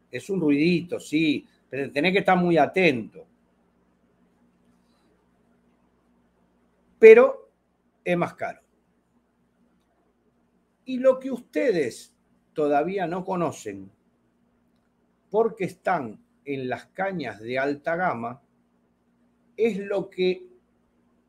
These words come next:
vino después del zinc de titanio, que se llama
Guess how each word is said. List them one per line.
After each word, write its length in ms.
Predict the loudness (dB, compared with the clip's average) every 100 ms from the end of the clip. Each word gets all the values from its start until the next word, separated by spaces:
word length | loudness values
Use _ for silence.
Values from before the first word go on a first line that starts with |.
| _ -20
vino 440 | -12 -8 -4 -2
después 840 | -4 -6 -12 0 2 2 -4 -20 _ _ _ _
del 300 | -6 -4 -6
zinc 300 | -10 -8 -8
de 160 | -8 -10
titanio, 640 | -8 -6 -6 -8 -18 -20 _ _ _ _ _ _ _ _ _ _ _
que 140 | -6
se 240 | -6 -6 -2
llama 560 | 2 2 2 -6 -10